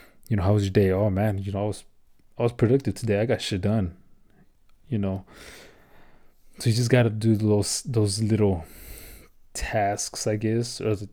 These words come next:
you gotta start, like, getting that, you know, in the habit of saying that. Um, but, um, I mean, that's, that's really what I had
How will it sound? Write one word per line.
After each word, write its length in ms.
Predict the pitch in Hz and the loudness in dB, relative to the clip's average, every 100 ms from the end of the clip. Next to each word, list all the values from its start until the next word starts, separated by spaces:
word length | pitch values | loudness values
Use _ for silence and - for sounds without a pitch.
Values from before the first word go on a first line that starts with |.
| - | -4
you 100 | 110 | 0
gotta 160 | 107 | 0
start, 260 | - 110 95 | 0 -2 -2
like, 200 | 90 92 | -4 -2
getting 220 | 101 95 | -2 -2
that, 300 | 92 92 - - - | -2 -4 -6 -20 -6
you 140 | 117 | -4
know, 80 | 95 | -2
in 80 | 90 | -4
the 40 | |
habit 400 | 82 - 98 95 | -4 0 2 0
of 120 | - - | -6 -8
saying 420 | - 95 92 90 | -6 -4 -4 -6
that. 260 | 90 92 - - - - - - - - | -8 -12 -16 -20 -20 -20 -20 -20 -20 -16
Um, 400 | - 95 90 90 - - - - - - _ - - - | -8 -8 -8 -12 -16 -20 -20 -20 -20 -20 _ -14 -10 0
but, 220 | 104 98 | 0 0
um, 340 | 92 90 95 - _ _ - - - _ - - _ _ - - | -4 -8 -12 -16 _ _ -20 -20 -20 _ -20 -20 _ _ -14 -2
I 80 | |
mean, 100 | 113 | 0
that's, 260 | 92 113 - | 0 -2 -2
that's 400 | 113 107 - - - - | -6 -6 -6 -12 -14 -4
really 160 | 107 113 | 2 2
what 140 | 101 | 2
I 80 | 90 | 0
had 320 | 95 92 101 | 0 0 -2